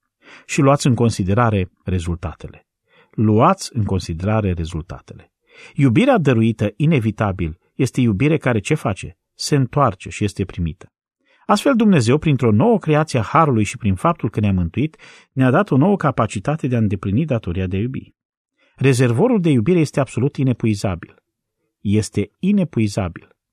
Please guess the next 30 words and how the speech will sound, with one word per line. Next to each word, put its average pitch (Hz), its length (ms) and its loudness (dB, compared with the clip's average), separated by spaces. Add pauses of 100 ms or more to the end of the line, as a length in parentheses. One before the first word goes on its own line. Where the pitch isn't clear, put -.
(420)
El 120 260 2
servește 147 600 2
pentru 147 260 0
a 123 40 2
ne 120 100 4
permite 104 580 0 (260)
privilegiul 139 720 2 (200)
de 131 160 2
a-L 139 160 4
reprezenta 113 580 2
pe 170 120 0
Dumnezeu 117 500 2
în 104 120 6
lume, 90 340 2 (300)
iubind 127 500 2
așa 160 240 0
cum 113 160 -2
a 107 80 2
iubit 101 340 0
El 117 140 2
și - 160 -4
fiind 107 300 0
iubiți 90 520 -4 (200)
în 92 120 -2
schimb. - 400 -10 (760)
Un 175 100 4
scriitor 165 400 2
antic 139 340 2
a 113 60 2
scris: - 480 -6